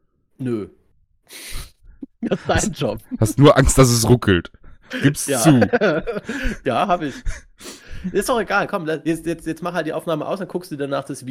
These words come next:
Speaker 1: O D an.
Speaker 2: Ich mach die Aufnahme mal aus. Im schlimmsten Fall haben wir halt eine, ähm,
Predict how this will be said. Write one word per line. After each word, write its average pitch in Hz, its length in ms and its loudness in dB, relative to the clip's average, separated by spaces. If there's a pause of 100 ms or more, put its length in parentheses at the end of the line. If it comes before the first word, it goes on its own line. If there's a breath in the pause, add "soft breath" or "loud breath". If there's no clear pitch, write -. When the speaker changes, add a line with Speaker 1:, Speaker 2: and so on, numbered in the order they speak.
Speaker 1:
O 127 60 -4
D 117 200 -8
an. - 160 -16 (400)
Speaker 2:
Ich - 140 -12
mach 113 140 2
die - 260 -4
Aufnahme 104 400 0
mal 95 120 -2
aus. 98 100 -4 (240 loud breath)
Im 123 100 2
schlimmsten 165 440 4
Fall 147 280 4
haben 147 140 4
wir 131 100 6
halt 123 220 4
eine, 113 340 4
ähm, 101 440 0